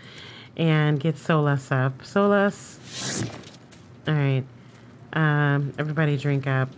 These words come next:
Okay. So, also, I should say that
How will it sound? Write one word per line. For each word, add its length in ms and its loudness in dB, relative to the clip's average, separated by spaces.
Okay. 380 0
So, 560 2
also, 680 4
I 120 2
should 340 0
say 420 0
that 440 0